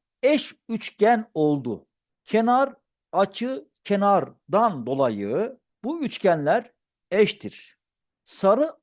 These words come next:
ile taradığım üçgende alfanın karşısında altı varsa, pembe ile taradığım üçgende de alfanın karşısında altı olmak zorunda. O halde x altı olur. İki üçgende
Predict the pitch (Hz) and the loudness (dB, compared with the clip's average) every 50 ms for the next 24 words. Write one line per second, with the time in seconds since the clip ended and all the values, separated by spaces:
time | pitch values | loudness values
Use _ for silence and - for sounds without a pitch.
0 | _ - 202 220 240 233 - - 214 214 214 185 226 220 226 220 - - - 202 | _ -2 0 0 0 0 -2 -2 0 0 2 2 0 0 -2 -6 -12 -4 -2 -2
1 | 185 180 156 151 139 - _ 156 208 262 269 - - 208 196 175 160 - - - | -2 0 0 -2 -2 -2 _ -2 -2 -2 -2 -2 -2 -2 -2 -2 -4 -10 -14 -16
2 | - - 185 196 196 170 - - 175 170 156 123 131 139 139 135 151 147 208 285 | -4 0 2 2 2 0 -2 -8 -10 -10 -6 -2 0 0 0 0 -2 -2 -2 -2
3 | 240 - - 214 240 294 - _ _ _ _ _ _ - 196 233 240 240 233 294 | -2 -2 -4 -4 -4 -4 -8 _ _ _ _ _ _ 0 0 2 2 2 2 2
4 | 285 269 - - 185 185 175 - _ - 220 226 220 185 190 180 185 185 _ - | 2 2 2 2 2 2 2 0 _ -4 -2 0 0 2 0 0 0 -4 _ -16
5 | 170 - - 208 214 240 240 165 160 147 - - 208 220 208 - 180 160 147 139 | -16 -6 -4 -2 -2 -2 0 2 2 0 2 2 0 0 0 -2 -4 -6 -6 -10
6 | - - 185 180 - - - 160 151 147 156 190 240 269 277 - _ _ _ _ | -4 -2 -2 -2 -2 -4 -10 -10 -6 -2 0 0 0 0 -4 -10 _ _ _ _
7 | _ _ _ _ _ 151 175 190 202 202 196 - - 285 349 - - 202 208 196 | _ _ _ _ _ 4 4 6 4 4 0 -4 -6 -8 -6 -2 2 2 2 2
8 | 185 190 233 240 202 170 147 170 185 185 196 190 175 165 143 131 196 196 180 170 | 2 2 2 0 0 0 -2 0 2 2 2 2 2 2 2 2 2 0 0 0
9 | 147 127 110 120 - - 214 269 240 - - - _ - 143 147 151 147 147 254 | 0 0 -2 -8 -10 -8 -8 -8 -8 -10 -14 -12 _ 2 2 2 2 2 0 -4
10 | 254 135 104 92 - - _ _ _ _ _ _ _ - 170 - - - 302 349 | -6 -6 -8 -10 -14 -20 _ _ _ _ _ _ _ -10 -10 -10 -6 -4 -4 -2
11 | 311 294 - - - - 202 190 185 156 117 123 123 147 190 233 - | -2 -4 -4 -4 0 2 2 2 2 0 -2 0 0 0 0 -2 -8